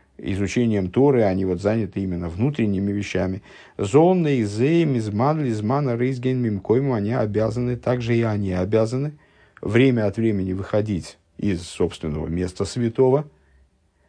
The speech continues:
Он бренген к душа, эйх михуц, лигвуль микейм ак душа. И привносить святость также вот туда, куда-то за границы,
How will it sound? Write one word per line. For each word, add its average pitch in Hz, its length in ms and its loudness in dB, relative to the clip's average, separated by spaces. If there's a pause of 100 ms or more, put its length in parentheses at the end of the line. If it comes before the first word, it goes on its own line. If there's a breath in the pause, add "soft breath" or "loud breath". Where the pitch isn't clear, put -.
(220 soft breath)
Он 117 180 2
бренген 151 460 4
к 110 60 -2
душа, 113 600 0
эйх 143 260 0
михуц, 107 760 -2
лигвуль 107 520 0
микейм 135 540 -2
ак 117 300 -4
душа. 104 340 -2
И 143 400 -2
привносить 104 880 -2
святость 165 720 0
также 143 420 0
вот 123 300 -4
туда, 107 440 0
куда-то 107 540 -2
за 101 300 -2
границы, 123 800 -2